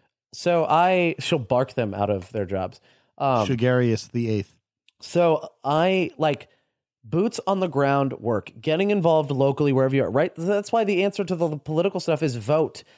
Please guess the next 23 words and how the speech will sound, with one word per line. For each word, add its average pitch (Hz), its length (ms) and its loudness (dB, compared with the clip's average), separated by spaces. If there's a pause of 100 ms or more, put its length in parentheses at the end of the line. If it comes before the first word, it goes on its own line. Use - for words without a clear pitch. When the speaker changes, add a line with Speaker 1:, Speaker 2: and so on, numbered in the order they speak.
(120)
Speaker 1:
Vote 160 280 0
the 214 100 0
people 180 280 -2
that 151 120 2
Speaker 2:
Yeah. 95 40 -10
Speaker 1:
suck 156 440 -2 (140)
out 131 480 0
and 156 140 0
vote 160 140 2
the 160 80 -2
people 160 260 -4
that 143 180 -2
don't 147 220 -2
suck 131 340 -2 (120)
in. 123 320 -2 (420)
It's 170 240 -6 (240)
what 156 220 -2
you 185 360 0
do 143 540 2 (340)
in 151 160 -4
your 156 320 2
daily 175 400 0
life 131 460 0